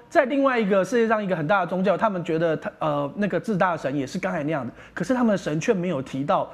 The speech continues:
神就是爱。古书里面的神真的也是爱吗？是跟我们的上帝一样吗？我们看下一页，“为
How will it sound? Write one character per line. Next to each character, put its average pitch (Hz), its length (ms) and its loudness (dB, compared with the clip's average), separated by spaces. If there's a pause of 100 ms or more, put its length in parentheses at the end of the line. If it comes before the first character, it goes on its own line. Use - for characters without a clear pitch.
(100)
神 131 360 -6
就 156 200 0
是 - 100 -12
爱。 127 240 -8 (920)
古 175 120 0
书 254 160 2
里 240 100 2
面 202 240 2
的 165 140 0
神 123 420 -4 (220)
真 220 160 0
的 233 80 2
也 131 80 0
是 - 120 -6
爱 180 200 -2
吗？ 147 260 -4 (480)
是 - 160 -8
跟 233 160 2
我 220 60 0
们 170 80 -2
的 185 80 -2
上 226 160 0
帝 226 100 0
一 185 120 0
样 202 160 2
吗？ - 20 -6
我 143 60 -4
们 143 100 -6
看 165 160 -6
下 143 180 -4
一 127 80 -6
页 120 140 -8 (960)
，“为 160 320 0